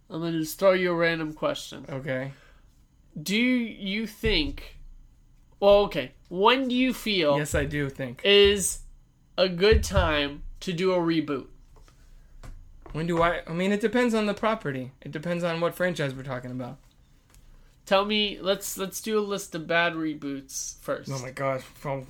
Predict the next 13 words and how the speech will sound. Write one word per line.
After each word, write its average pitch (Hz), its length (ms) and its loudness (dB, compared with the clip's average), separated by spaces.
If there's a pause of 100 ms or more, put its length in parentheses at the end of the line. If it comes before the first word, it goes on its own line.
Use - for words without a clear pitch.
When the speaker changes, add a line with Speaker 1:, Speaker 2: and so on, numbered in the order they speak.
Speaker 2:
we 175 100 -2
don't 175 100 2
have 165 120 2
enough 156 180 -4
time 165 280 -2
for 143 120 -6
that. 139 280 -2 (560)
Speaker 1:
Let's 190 320 0
do, 214 540 4 (120)
uh, 226 240 4
do, 226 280 2
like, 220 180 4
five. 151 600 4